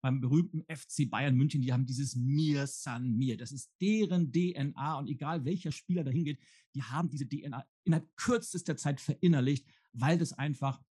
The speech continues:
der Kern der Marke Bayern München ist. Und je mehr man Klarheit hat über all diese Dinge, die du gerade beschrieben hast, die, die eigenen Werte, der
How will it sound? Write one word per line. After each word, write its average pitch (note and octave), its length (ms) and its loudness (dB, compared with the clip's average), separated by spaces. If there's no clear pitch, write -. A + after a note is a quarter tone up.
der C3 80 0
Kern E3+ 600 0
der B2 140 -4
Marke C3 460 -6
Bayern A#2+ 420 -2
München B2+ 440 0
ist. - 260 -6
Und A#2 200 -2
je C#3 120 4
mehr E3 280 6
man G#3 420 4
Klarheit F3+ 760 -2
hat - 360 -6
über B2+ 320 -6
all D3+ 200 0
diese C3+ 360 0
Dinge, C3+ 400 2
die C#3 60 -2
du B2 80 -2
gerade B2+ 160 -4
beschrieben B2 400 -2
hast, A2+ 160 -10
die, B2 140 -8
die D#3+ 120 -2
eigenen B2+ 400 2
Werte, B2 480 -2
der D3 280 -8